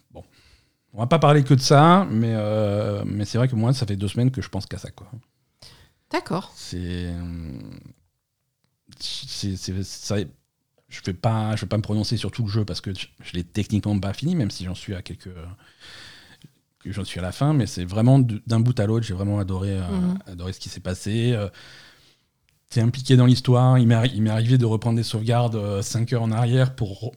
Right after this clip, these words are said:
Speaker 1: pour refaire des choix qui m'ont pas plu, des trucs comme ça. Euh, alors, chaque-, chacun joue ce genre de jeu comme il veut, hein. Il y a, il y a des gens qui vont jouer, euh,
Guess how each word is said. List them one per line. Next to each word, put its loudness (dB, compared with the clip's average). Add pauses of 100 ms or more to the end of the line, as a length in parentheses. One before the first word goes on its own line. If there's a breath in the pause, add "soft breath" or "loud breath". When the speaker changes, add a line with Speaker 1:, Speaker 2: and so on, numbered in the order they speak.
(140)
Speaker 1:
pour -10
refaire 4
des 4
choix 2
qui -6
m'ont 0
pas -2
plu, -2
des -4
trucs -10
comme -8
ça. -4
Euh, -4 (580)
alors, -6 (1900 loud breath)
chaque-, -2
chacun 4
joue 6
ce 4
genre 2
de 0
jeu 0
comme -4
il 0
veut, 2
hein. 4
Il 4
y 0
a, -2
il -8
y -6
a -6
des -4
gens 0
qui -6
vont 0
jouer, -2
euh, -2